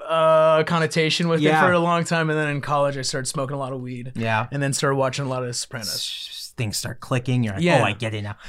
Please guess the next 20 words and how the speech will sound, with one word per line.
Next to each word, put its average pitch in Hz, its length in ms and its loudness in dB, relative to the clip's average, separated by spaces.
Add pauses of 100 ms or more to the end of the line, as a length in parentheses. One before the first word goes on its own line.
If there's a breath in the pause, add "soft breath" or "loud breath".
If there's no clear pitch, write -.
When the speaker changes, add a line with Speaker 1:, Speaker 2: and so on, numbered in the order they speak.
(140 loud breath)
Speaker 2:
I 143 120 4
was 156 160 4
in, 165 260 6
I 127 100 4
was 131 200 6
in, 110 240 4
uh, 101 240 0
I 113 60 -4
played 127 380 4
in 107 140 -2
San 110 200 0
Francisco 107 420 -4
at - 80 -8
the 95 80 -6
Rickshaw 104 320 -4
Stop, - 300 -8
like, 85 140 -8
two 117 140 -8
thousand 92 480 -4
twelve, 107 380 -6